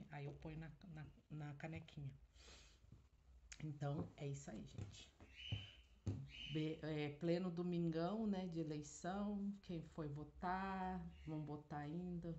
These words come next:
Ficou meio tortinha aqui, gente. Na hora de colar, eu colei ela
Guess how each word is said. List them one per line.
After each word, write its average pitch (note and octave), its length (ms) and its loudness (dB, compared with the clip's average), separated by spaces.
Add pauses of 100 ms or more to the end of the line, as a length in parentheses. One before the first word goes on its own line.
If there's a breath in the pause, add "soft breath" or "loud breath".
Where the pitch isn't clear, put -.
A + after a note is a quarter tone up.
(140)
Ficou - 240 -8
meio A3+ 200 2
tortinha A3+ 600 -2
aqui, G3 300 -6
gente. D3+ 560 -6 (960 loud breath)
Na F3 120 -2
hora E3+ 120 2
de E3 100 -6
colar, F3 240 4
eu F3 100 4
colei F3 440 2
ela D#3+ 360 4